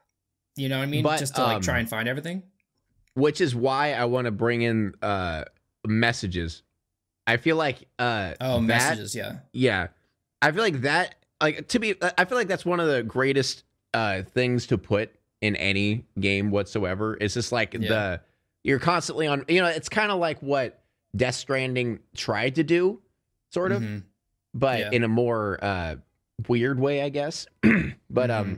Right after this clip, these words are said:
Speaker 2: you know, like, like, kinda just the idea of all the players are helping out each other in some way or another. Like, there's so many times where I had, like, honestly, I'm not gonna lie, I feel like some, the, the thing that I hate the most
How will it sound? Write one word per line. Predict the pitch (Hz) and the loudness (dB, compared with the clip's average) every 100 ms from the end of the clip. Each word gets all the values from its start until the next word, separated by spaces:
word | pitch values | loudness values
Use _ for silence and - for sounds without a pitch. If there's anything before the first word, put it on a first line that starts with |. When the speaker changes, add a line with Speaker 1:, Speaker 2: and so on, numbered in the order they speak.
| - | 0
Speaker 2:
you | 180 | 2
know, | 185 | 2
like, | 165 170 | 2 0
like, | 160 - _ | -2 -8 _
kinda | - 214 196 | 0 0 0
just | 180 185 | 0 2
the | |
idea | 165 147 151 156 | 2 4 4 4
of | 147 139 117 110 - | 4 0 -2 -4 0
all | 147 156 151 | 0 2 -2
the | 131 | -2
players | - 143 143 147 127 | 0 2 2 2 0
are | 123 113 | -2 0
helping | 127 127 127 120 | -2 0 0 0
out | 120 | 0
each | 104 - | -2 -2
other | 113 120 | 0 0
in | 113 101 | -2 -2
some | 95 120 117 | -2 -2 0
way | 113 | 0
or | |
another. | 104 113 | 0 -2
Like, | 123 135 | -2 -2
there's | 202 214 | -2 -2
so | - 180 | -2 -2
many | 170 170 | 0 -2
times | 143 139 151 | 0 0 0
where | 143 131 | 0 -2
I | |
had, | 117 127 123 110 | 0 0 0 -2
like, | 104 101 - _ _ _ - | -4 -4 -6 _ _ _ 2
honestly, | 170 190 - 160 143 - _ _ _ - | 2 2 0 -2 -2 -6 _ _ _ -2
I'm | 139 | 0
not | 147 | 2
gonna | 143 127 | 0 0
lie, | 127 117 101 _ _ _ _ | 0 -2 -4 _ _ _ _
I | 131 | -2
feel | 131 165 | 0 0
like | 135 | -2
some, | - 143 143 151 | -4 -2 -2 -4
the, | - 113 - 104 | -10 -8 -8 -8
the | 135 135 | 0 0
thing | - 185 226 | 2 0 0
that | 180 | 0
I | 156 | 0
hate | 165 165 | 0 2
the | 143 | 0
most | 113 104 139 - | 0 0 -4 -8